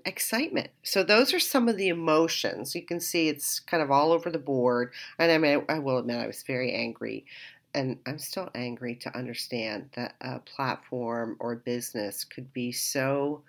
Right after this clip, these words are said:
boldly, you know, middle finger up in the air to their users to not stop theft and fraud. But, you know, anyway, so those are kind of the emotions.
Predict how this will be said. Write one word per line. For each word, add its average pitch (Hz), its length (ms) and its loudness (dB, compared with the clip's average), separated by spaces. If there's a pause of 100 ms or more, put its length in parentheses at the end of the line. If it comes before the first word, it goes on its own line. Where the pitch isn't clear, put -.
(480)
boldly, 127 1000 0
you 135 100 -6
know, 110 320 -6 (880)
middle 147 240 -2
finger 139 300 -2
up 135 140 -4
in 135 80 -4
the 120 240 -2
air 143 160 0
to 139 160 -8
their 120 140 -6
users 123 800 -4
to - 160 -10
not 135 420 -6
stop 131 720 -6 (1040)
theft - 520 -2 (400)
and 147 120 -4
fraud. 214 440 -2 (200)
But, 135 240 -4 (200)
you 139 100 -10
know, 107 260 -8
anyway, 156 320 2
so - 160 0
those 240 220 4
are 370 60 0
kind 277 160 6
of 226 80 4
the 214 60 6
emotions. 131 500 2